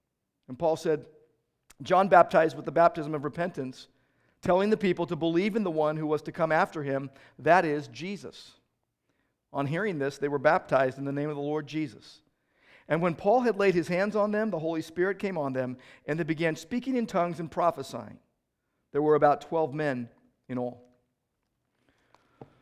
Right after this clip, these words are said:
And Lord, thank you for your word. Thank you for your presence with us now. We pray, Lord, that you would teach us, that you would encourage us, that you would correct us, and that you would do whatever work you want in our hearts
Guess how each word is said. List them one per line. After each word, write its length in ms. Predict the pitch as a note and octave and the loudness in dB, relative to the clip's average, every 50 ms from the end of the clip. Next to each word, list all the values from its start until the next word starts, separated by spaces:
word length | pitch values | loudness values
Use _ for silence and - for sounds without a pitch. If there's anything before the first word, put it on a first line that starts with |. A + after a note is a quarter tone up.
| _ _ _ _ _ _ _ _ _ _ _ - | _ _ _ _ _ _ _ _ _ _ _ -12
And 280 | C#3 C3+ C3+ C3 C#3 | -8 -6 -4 -2 -2
Lord, 240 | D3+ E3 E3 D#3+ - | 0 0 -2 0 2
thank 240 | F#3+ E3+ E3+ E3+ - | 2 2 2 2 -2
you 80 | E3 | -8
for 200 | D#3 - - D#3+ | -6 -4 -2 -2
your 120 | D#3+ D#3+ D3+ | 0 0 0
word. 420 | D3 D#3 D#3+ D#3+ E3 E3+ E3 D#3 | 0 0 2 2 2 0 0 0
Thank 220 | E3 D3+ D3 C3 C#3 | -2 -4 -4 -4 -8
you 40 | |
for 100 | - - | -10 -8
your 100 | C#3 C3 | -8 -8
presence 400 | - - D#3+ C#3 C3 C#3+ C3 - | -4 -4 -4 -2 -4 -6 -8 -6
with 180 | C#3+ C#3+ C#3 C#3+ | -6 -6 -6 -6
us 160 | C3 - - | -8 -8 -8
now. 240 | B2+ B2+ C3 C3 C3 | -8 -6 -6 -6 -6
We 160 | B2+ B2+ B2+ | -8 -8 -10
pray, 340 | A#2+ - - - D3 C#3+ C#3+ | -12 -10 -8 -4 -2 -2 -2
Lord, 260 | C#3 C3+ C3+ B2+ A#2 | -2 -2 -4 -4 -4
that 100 | C3+ B2 | -6 -6
you 160 | B2+ C3 C3 | -6 -6 -6
would 200 | B2 B2 A#2 A#2 | -6 -6 -8 -10
teach 300 | - - - D3 - - | -12 -12 -12 -10 -8 -6
us, 440 | E3 D3+ D#3 D#3 - - - - - _ _ _ _ _ _ _ _ _ _ _ _ _ _ _ _ _ _ _ - - | -6 -6 -6 -8 -14 -20 -20 -20 -20 _ _ _ _ _ _ _ _ _ _ _ _ _ _ _ _ _ _ _ -14 -8
that 180 | A#2 C3+ C3+ - | -6 -6 -4 -4
you 160 | C3+ C#3+ C#3 | -4 -4 -2
would 240 | C3+ C#3 C3 B2+ C3 | -2 -2 -2 -2 -2
encourage 560 | A#2+ B2 - - D#3 D#3 D#3 D#3+ D#3 - E3 | -6 -8 -10 -8 -4 -4 -2 -4 -4 -2 -2
us, 160 | D#3+ D#3+ D#3+ | -2 -2 -4
that 100 | - D3 | -6 -10
you 120 | B2+ C3+ | -10 -8
would 120 | B2+ C3 - | -10 -10 -12
correct 540 | - - C#3 B2 B2+ C3+ D3 - - - D#3 | -12 -12 -8 -6 -4 -4 -4 -6 -6 -8 -8
us, 340 | D#3 D3 - - - - _ _ _ _ _ _ _ _ _ _ _ _ _ _ _ _ _ _ _ _ | -8 -8 -10 -16 -20 -20 _ _ _ _ _ _ _ _ _ _ _ _ _ _ _ _ _ _ _ _
and 160 | - B2 A#2+ A#2 | -12 -10 -8 -6
that 140 | B2+ B2 | -6 -6
you 460 | - C3 C3+ D3 D3+ D#3 D#3+ E3 D3+ C3 - _ _ _ _ _ | -6 -6 -4 -2 -2 -2 -4 -4 -8 -14 -20 _ _ _ _ _
would 200 | C3+ B2+ C3 B2+ | -10 -8 -8 -8
do 140 | G#2+ C3 C3+ | -6 -6 -4
whatever 340 | C3 C3 C3 C#3 C#3 D3 D3 | -4 -2 -2 -2 -4 -6 -8
work 340 | C3+ B2+ C3+ C#3 C3 - - | -8 -8 -8 -8 -10 -10 -10
you 140 | C3+ C3+ B2+ | -10 -8 -8
want 240 | B2 B2+ B2+ - | -8 -8 -8 -8
in 100 | - A#2+ | -8 -8
our 140 | B2 B2 B2+ | -6 -6 -6
hearts 480 | A#2+ - B2+ A#2+ A2+ - - - - | -6 -8 -8 -8 -10 -12 -18 -20 -20